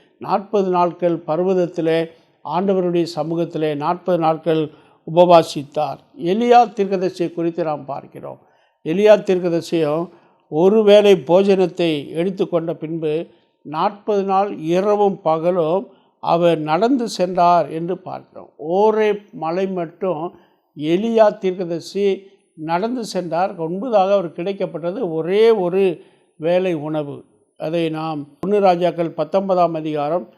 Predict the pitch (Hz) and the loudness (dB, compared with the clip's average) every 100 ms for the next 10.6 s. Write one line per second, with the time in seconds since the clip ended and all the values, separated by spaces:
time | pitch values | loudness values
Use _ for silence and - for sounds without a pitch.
0 | _ _ 151 165 - 208 190 180 170 156 | _ _ -12 -10 -2 0 0 -4 -6 -10
1 | 160 160 143 147 - 143 147 139 139 113 | -6 -4 -4 -8 -10 -14 -8 -6 -6 -8
2 | _ _ _ _ 139 185 214 180 160 160 | _ _ _ _ -2 0 0 0 0 2
3 | 202 - _ _ - 165 202 233 233 220 | 0 -2 _ _ -4 2 6 6 4 2
4 | 180 185 180 208 214 214 - - 151 175 | 0 -4 -4 -4 -4 -4 -12 -16 -6 -2
5 | 202 240 226 214 196 156 165 190 190 185 | 0 0 0 0 -2 -2 -2 -2 -2 -4
6 | 175 165 147 170 170 165 143 180 190 _ | -4 -6 -4 -4 -4 -6 -6 -8 -10 _
7 | _ _ 156 170 175 175 160 170 214 226 | _ _ -2 -2 0 -2 0 -2 4 4
8 | 220 190 175 165 143 147 147 170 156 170 | 4 0 -6 -6 -8 -10 -10 -10 -8 -4
9 | 220 226 233 233 208 208 202 196 160 147 | -2 0 -2 -4 -8 -4 -4 -4 -6 -10
10 | 151 147 - 123 - - | -12 -16 -18 -20 -20 -20